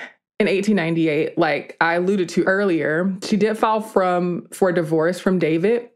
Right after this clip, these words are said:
saying that he neglected to support her, he was cruel to her,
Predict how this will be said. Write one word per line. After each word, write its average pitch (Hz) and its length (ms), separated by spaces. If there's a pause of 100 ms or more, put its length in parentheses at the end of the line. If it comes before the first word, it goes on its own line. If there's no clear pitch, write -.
(100)
saying 170 360
that 160 260
he 190 280
neglected 165 560
to 175 100
support 208 540
her, 196 380
he 180 140
was 160 200
cruel 208 340
to 202 140
her, 175 560